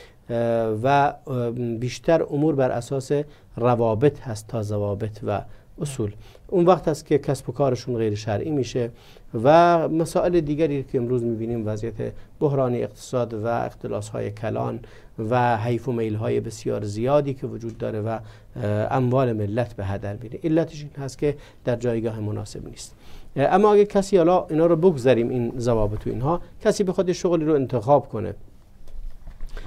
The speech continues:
یه شخصی می‌خواد یک شغلی برای خودش انتخاب بکنه، مهمترین این هست که، اه، اولا این شرعی باشه، دوماً واقعاً بتونه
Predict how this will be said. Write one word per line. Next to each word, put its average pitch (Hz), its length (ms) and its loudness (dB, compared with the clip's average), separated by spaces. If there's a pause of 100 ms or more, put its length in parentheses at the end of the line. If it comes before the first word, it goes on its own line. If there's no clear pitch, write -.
(160)
یه 190 100 6
شخصی 175 300 4
می‌خواد 151 340 2
یک 160 80 -2
شغلی 143 260 0
برای 127 200 2
خودش 117 380 -6
انتخاب 107 420 -8
بکنه، 123 420 -2 (440)
مهمترین 131 560 -2
این 131 80 -2
هست 117 280 -6
که، 104 180 -4 (360)
اه، 123 360 4 (140)
اولا 135 260 4
این 131 140 0
شرعی 135 380 -4
باشه، 165 380 -6 (520)
دوماً 180 520 4
واقعاً 127 540 0
بتونه 147 440 -2